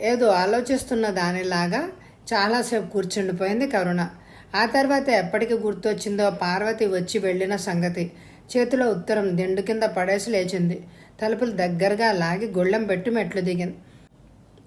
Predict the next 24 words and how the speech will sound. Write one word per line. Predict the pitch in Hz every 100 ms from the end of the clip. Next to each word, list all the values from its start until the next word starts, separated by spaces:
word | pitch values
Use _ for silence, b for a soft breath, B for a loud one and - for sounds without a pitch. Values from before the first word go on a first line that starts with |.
| -
ముందు | 202 233 247 240
తలుపులో | - 202 190 180 202 196 185 165 - - -
ఒకటి | 190 202 180 180 180 175
దగ్గరగా | 180 180 202 220 226
వేసి | 196 196 185 214
మరో | 202 190 185
తెరిచి | 180 - 180 175 220
ఉంది. | 196 175 175 B - - - 214
గుమ్మం | 220 254 269
లోపల | 262 240
కొంచెం | 220 196 185 220 185
ఎడంగా | 190 214 233
కూర్చుని | 202 180 196 185 185 185 - B B -
ఒళ్ళో | 214 247 220
బియ్యం | 175 214 240
పెట్టుకొని | 226 208 - 202 190
ఏడుతున్న | 185 180 208
పార్వతి | 190 180 180 190 180 208
కరుణను | 190 185 190 214 180 185
చూడగానే, | 180 185 185 208 185
"రండి" | 185 226 233 - - - - 190
అంటూ | 180 175
ఆహ్వానించింది. | 180 175 180 175 180 175 180 170 - B B B -
పెద్దదానిలాగా | 196 208 233 233 220 208 190 180 190